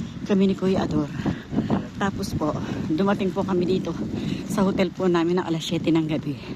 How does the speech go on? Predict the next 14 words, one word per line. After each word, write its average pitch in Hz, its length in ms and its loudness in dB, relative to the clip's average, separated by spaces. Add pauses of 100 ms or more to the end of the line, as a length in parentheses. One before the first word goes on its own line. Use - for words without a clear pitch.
(840)
Dito 180 240 2
sa - 100 -4
Portugal. 147 540 -2 (1400)
Ayan. - 320 2 (1500)
Mm, 196 320 6
tagal 175 300 4
din 180 180 2
po 226 240 0 (240)
ng 196 140 6
biyahe. 165 340 -2 (1080)
<laughs> 170 320 0
Kasi 180 380 4 (560)
simula 190 320 4
Tenerife, 180 640 2